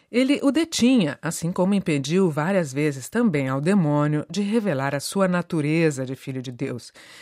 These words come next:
que veio para salvar o mundo. Fazia isso para que as pessoas não se equivocassem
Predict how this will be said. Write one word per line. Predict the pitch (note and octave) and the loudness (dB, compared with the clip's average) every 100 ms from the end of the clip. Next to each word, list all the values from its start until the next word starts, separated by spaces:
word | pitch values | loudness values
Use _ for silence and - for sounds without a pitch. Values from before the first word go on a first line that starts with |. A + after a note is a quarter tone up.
| - _ | -20 _
que | - C#4 | -2 0
veio | E3 D#3+ D#3+ D#3 | 2 2 2 0
para | D3+ D#3 | -2 -4
salvar | D3+ E3 B2 B2+ C#3+ | -4 -4 -6 -8 -6
o | |
mundo. | D3+ B2+ - - _ _ - _ _ | -6 -6 -10 -20 _ _ -20 _ _
Fazia | C4+ B3+ C#4+ A#3 | -2 2 2 2
isso | G#3+ C4+ - D4 | 0 -2 -4 -8
para | - D#3 E3+ | -2 -2 -2
que | - A3 A3+ - | -4 -2 0 -2
as | G#3 | -4
pessoas | - A#3 - E3+ F3 F3 - - - | -4 -4 -2 0 0 -4 -8 -18 -8
não | F3 A#3+ | 0 0
se | C4 B3 | 0 -4
equivocassem | A#3+ A#3 A#3 G3+ G#3 G3 - | -2 -4 -2 -2 -2 -4 -8